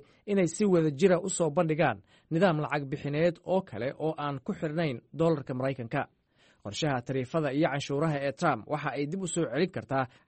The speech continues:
xiisadda ganacsi ee u dhexaysa Maraykanka iyo Shiinaha, taasoo khatar gelinaysa ama qalqal ku keenaysa dhaqaalaha caalamka. Cabdiqafaar Cabdi Wardheere ayaa ka warramaya sida Trump uu u wajihi doono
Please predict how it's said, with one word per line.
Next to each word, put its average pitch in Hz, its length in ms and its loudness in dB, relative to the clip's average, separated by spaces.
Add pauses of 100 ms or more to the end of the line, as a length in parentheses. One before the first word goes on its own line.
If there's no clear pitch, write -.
(120)
xiisadda 180 680 0 (180)
ganacsi 151 420 0 (140)
ee 160 120 4
u 160 200 -2
dhexaysa 113 460 -6 (120)
Maraykanka 160 520 0
iyo 151 180 0
Shiinaha, 175 360 0 (160)
taasoo 160 380 0
khatar 185 260 0
gelinaysa 135 480 -2 (280)
ama 151 200 0
qalqal 190 300 0
ku 208 140 -2
keenaysa 139 460 -2
dhaqaalaha 127 380 -2
caalamka. 117 400 -2 (640)
Cabdiqafaar 113 480 -4
Cabdi 139 220 -2
Wardheere 117 420 -2 (240)
ayaa 180 200 4
ka - 140 -2
warramaya 139 500 2 (200)
sida 160 280 -2
Trump 147 440 4
uu 151 180 0
u 185 60 2
wajihi 147 320 2
doono 113 360 0